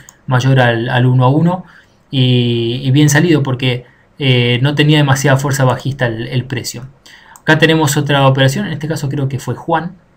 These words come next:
¿sí? Dos operaciones tenemos acá, dos operaciones en el mismo par,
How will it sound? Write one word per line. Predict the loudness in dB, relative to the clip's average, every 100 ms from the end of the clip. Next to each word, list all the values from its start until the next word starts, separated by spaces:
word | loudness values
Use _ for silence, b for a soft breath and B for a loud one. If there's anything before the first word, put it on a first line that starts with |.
| _ _ _ _ _
¿sí? | -12 -6
Dos | 2 2 2
operaciones | -2 -4 -6 -8 -8
tenemos | -12 -10
acá, | -8 -4 -4 -6 -18 b b b b -6
dos | -4 -2
operaciones | -2 -4 -2 -2 -2 -2
en |
el | -4
mismo | -4 -4 0
par, | -2 -2